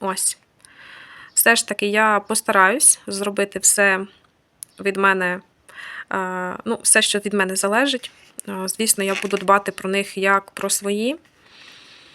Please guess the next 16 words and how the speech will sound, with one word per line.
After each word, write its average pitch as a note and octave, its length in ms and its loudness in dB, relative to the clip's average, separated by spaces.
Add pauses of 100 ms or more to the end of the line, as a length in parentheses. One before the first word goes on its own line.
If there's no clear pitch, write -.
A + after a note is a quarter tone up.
(680)
Е, G3+ 220 2
і G3+ 60 -4
це, G#3+ 140 0
знаєте, G#3+ 280 2
такий G3+ 260 -2
найбільш F#3+ 520 0
відповідальніший F#3+ 720 0
момент, F#3+ 500 0 (240)
<laughs> G3+ 300 0
коли G3 260 0
тебе F#3+ 260 -2
просять G3 420 -2
доглядати F#3+ 600 -2
за F3+ 520 -4 (960)
ось F#3 120 0
такими F#3 540 -4